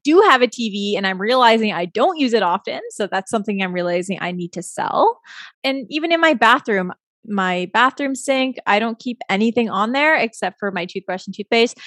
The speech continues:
which really I technically don't need to keep up there. I could just put it under my sink as well. I know you do that, Lauren. You just have your soap and you have, like, a little plant and that's it, which keeps it very, very minimal, especially considering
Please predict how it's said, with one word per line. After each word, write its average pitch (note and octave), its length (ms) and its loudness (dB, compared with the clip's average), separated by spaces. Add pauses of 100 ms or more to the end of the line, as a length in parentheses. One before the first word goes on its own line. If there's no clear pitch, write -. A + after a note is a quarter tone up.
(120)
which - 220 -2 (160)
really G#4+ 400 8
I C#4+ 100 4
technically F4+ 480 2
don't A3 220 4
need A3+ 140 0
to G#3 40 0
keep G3+ 360 -8
up - 220 2
there. C#4+ 160 4
I A#3 120 6
could - 100 -20
just - 160 -12
put G3 140 -4
it F#3+ 80 -2
under F3+ 280 -4
my F3 140 -6
sink F#3 320 -12
as G3+ 180 -12
well. G#4+ 320 0 (400)
I G#3+ 120 2
know G3 100 2
you F3+ 220 -4
do F3+ 160 0
that, F#3 180 2
Lauren. F#3+ 280 -4
You G3 120 -2
just G3+ 240 0
have F3+ 220 2
your A3+ 120 2
soap G3+ 440 0
and G3 80 -6
you G3 120 -2
have, G3 200 0
like, G3+ 180 -4
a F#3+ 60 -6
little F#3+ 640 -2 (200)
plant G3 480 2
and F#3 160 -2
that's F#3 220 -2 (180)
it, - 460 0
which G3 220 -4
keeps G#3+ 200 -2
it G3 160 -4
very, F#3+ 300 2
very G3+ 220 2
minimal, G3 340 0
especially C#4+ 460 0
considering G3+ 720 0